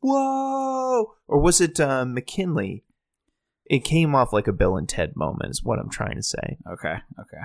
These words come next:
Speaker 1: So "Whoa" was in there, but it wasn't as predicted.
Speaker 2: You thought it would be a pretty typical early nineties film?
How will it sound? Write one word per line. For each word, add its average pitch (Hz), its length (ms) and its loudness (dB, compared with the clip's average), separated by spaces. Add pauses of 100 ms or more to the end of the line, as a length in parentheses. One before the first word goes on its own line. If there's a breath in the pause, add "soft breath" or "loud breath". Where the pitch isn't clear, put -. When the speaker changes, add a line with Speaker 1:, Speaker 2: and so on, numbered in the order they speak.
Speaker 1:
So - 200 2
"Whoa" 131 280 8
was 127 200 4
in 113 140 0
there, 104 160 2
but 131 160 4
it 139 80 4
wasn't 135 360 2
as 107 140 -2
predicted. - 600 -8 (880)
Speaker 2:
You 147 140 -12
thought 160 240 -2
it 185 40 4
would 156 160 2
be 139 160 0
a 123 60 0
pretty 135 320 -4
typical 123 500 -4
early 120 300 0
nineties 107 640 -4
film? 120 460 -2